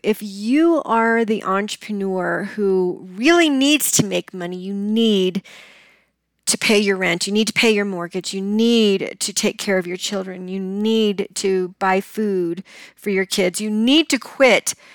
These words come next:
your nine-to-five job, then you need to listen to this podcast all the way through to the end, because we are talking about what it is you have to do to really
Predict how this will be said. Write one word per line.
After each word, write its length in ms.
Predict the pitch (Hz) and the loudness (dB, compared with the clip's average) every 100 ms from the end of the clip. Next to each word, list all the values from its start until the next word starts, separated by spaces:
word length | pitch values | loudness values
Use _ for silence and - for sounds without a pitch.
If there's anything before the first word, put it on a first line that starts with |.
| _ | _
your 340 | 214 202 202 - | 0 2 2 -2
nine-to-five 880 | 214 214 214 214 220 - 202 196 185 | -4 2 4 4 0 0 2 2 -2
job, 480 | 214 185 180 170 175 - - | -2 0 2 0 -4 -20 -20
then 300 | - 202 196 | -2 2 2
you 320 | 196 196 220 247 | 0 -6 -4 -2
need 160 | 240 | 0
to 80 | 220 | 0
listen 460 | 202 208 - 196 190 | 2 2 0 -4 -6
to 320 | - 196 175 | -4 -4 0
this 260 | 214 240 | 2 2
podcast 680 | - - 214 202 - 196 196 - | 0 0 2 2 2 2 2 -2
all 220 | - 208 269 | 2 4 4
the 80 | |
way 160 | 285 277 | 2 0
through 160 | 254 220 | -2 -4
to 60 | |
the 180 | 196 196 | -4 -4
end, 320 | 180 180 180 - - - - - | -2 -2 -2 -8 -16 -20 -12 -2
because 720 | 220 - 233 202 202 196 196 - - - | 0 2 4 6 6 2 -2 -8 -20 -16
we 320 | 190 226 269 | -6 0 2
are 160 | 277 | 4
talking 580 | 240 - 220 214 220 208 | 2 0 0 0 -2 -4
about 420 | 147 202 190 160 - | -4 -2 0 -2 -10
what 500 | 196 185 185 214 277 | -18 -16 -2 2 4
it 80 | 294 | 4
is 220 | 277 220 | 2 0
you 400 | 190 175 254 320 | -6 -2 2 2
have 360 | - 349 339 | 2 2 2
to 160 | - 302 | 2 -2
do 760 | 233 - 277 269 208 175 175 185 - - - - | -2 0 2 4 4 4 0 -6 -14 -20 -16 -8
to 160 | 247 | -6
really 600 | 208 226 247 220 196 170 | -4 0 4 4 4 0